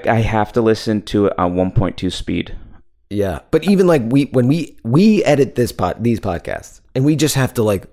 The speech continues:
Speaker 2: listen to our voices and our stupid opinions and our dumb songs.
Speaker 1: And your long, long fucking stories.
Speaker 2: I know. Oh, the stories. We could have a whole nother podcast called Cut Stories That Chris Told.
Speaker 1: And the craziest thing is you start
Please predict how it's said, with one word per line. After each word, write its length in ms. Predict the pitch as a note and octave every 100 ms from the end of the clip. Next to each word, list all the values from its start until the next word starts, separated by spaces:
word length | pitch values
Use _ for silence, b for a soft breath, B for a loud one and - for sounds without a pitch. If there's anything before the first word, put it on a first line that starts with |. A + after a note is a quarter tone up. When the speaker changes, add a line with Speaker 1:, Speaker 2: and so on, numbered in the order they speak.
| -
Speaker 2:
listen 560 | F#2+ F#2+ A2 - G2+
to 160 | F2 F#2
our 220 | F2+ E2+
voices 680 | E2 F#2 F#2+ F2+ - D2+ C#2
and 160 | - E2+
our 100 | D2+
stupid 600 | - - - A#2 A#2 A2
opinions 480 | F#2 - A2 G2+ E2+
and 100 | F2
our 140 | F2 F#2
dumb 500 | F#2 G2+ G#2+ A2 G#2
songs. 600 | - G2+ G2+ D2 D2 - b b b b b A2
Speaker 1:
And 140 | G#2+
your 180 | G#2 G2
long, 1040 | F#2 G2+ A#2 B2+ B2 A2+ G2 E2 F2 F#2
long 600 | A#2 D3 E3+ E3 C#3 A#2+
fucking 380 | - G#2 - F#2
stories. 480 | - A2 A2 G2+ F2
Speaker 2:
I 160 | F2
know. 340 | F2 F2 D#2+ C#2+
Oh, 180 | G#2 F#2+
the 180 | G2 G2
stories. 760 | - - A#2+ B2+ C3 A#2+ G#2 _
We 260 | C3 D3 D#3
could 180 | F3+
have 200 | C#3+ A#2+
a 80 | G#2
whole 160 | G#2 B2+
nother 200 | A2+ G#2
podcast 540 | G2 G#2 F#2 F#2+ F2+
called 300 | - F#2 F2+ - _ _
Cut 280 | - E3+ -
Stories 540 | - - B2 A2+ G2+ F#2
That 200 | G2+ -
Chris 220 | B2 A2+
Told. 400 | - E3 D#2 -
Speaker 1:
And 120 | B2
the 60 | C3
craziest 480 | C3+ D#3 E3 D#3+ -
thing 140 | C#3+
is 160 | A#2+ -
you 80 | A#2
start 440 | - - C3 -